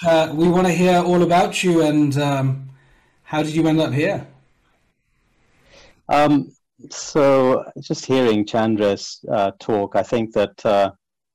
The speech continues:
Speaker 2: uh, we'll be familiar with the, the Asian household and, uh, the amount of, uh, emphasis they place on education.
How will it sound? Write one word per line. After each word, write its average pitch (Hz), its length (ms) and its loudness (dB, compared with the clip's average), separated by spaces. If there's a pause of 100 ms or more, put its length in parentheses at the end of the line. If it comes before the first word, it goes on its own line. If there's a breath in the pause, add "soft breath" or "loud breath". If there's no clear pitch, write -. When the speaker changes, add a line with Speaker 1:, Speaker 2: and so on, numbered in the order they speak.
(100)
Speaker 2:
uh, 107 200 -2
we'll 113 160 0
be 110 120 -4
familiar 110 400 -2
with 104 440 -2
the, 101 480 -2
the 113 160 -4
Asian 110 380 -4
household 101 720 -8 (120)
and, 101 400 -6 (500 soft breath)
uh, 101 480 -2 (280)
the 117 120 0
amount 117 460 -2
of, 107 360 -2
uh, 104 360 -2
emphasis 117 500 -10
they 107 100 -6
place 104 320 -8
on 104 100 -10
education. 101 760 -10